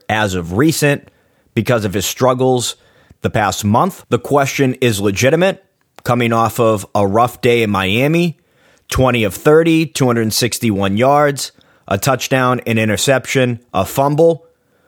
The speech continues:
a costly interception, went, went for a pick six, a fumble when you needed to get points. And then you look at his body of work over the past four games,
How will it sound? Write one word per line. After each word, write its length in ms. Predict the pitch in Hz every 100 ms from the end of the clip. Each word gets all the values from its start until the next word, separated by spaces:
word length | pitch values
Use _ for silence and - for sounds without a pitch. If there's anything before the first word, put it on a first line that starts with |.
| _
a 100 | 107
costly 640 | - - 139 - 156 147
interception, 680 | 147 131 143 135 - 151 120
went, 220 | 107 -
went 200 | 117 123
for 360 | - 117 113 110
a 120 | 107
pick 280 | 98 104 87
six, 420 | - 160 156 - - - - _ _
a 100 | 110
fumble 520 | - 143 143 143 135
when 180 | 127 123
you 80 | 113
needed 260 | 127 117 110
to 60 |
get 300 | 104 107 -
points. 520 | 143 147 160 147 - - _ _ _ _ _
And 420 | 143 139 135 131 131
then 160 | 147
you 100 | 147
look 260 | 143 135 147
at 240 | 131 -
his 160 | 127 110
body 360 | 127 131 131 123
of 80 |
work 300 | 113 147 135
over 220 | 127 113 110
the 60 |
past 320 | 95 127 120 -
four 280 | 127 113
games, 580 | 101 143 143 113 110 -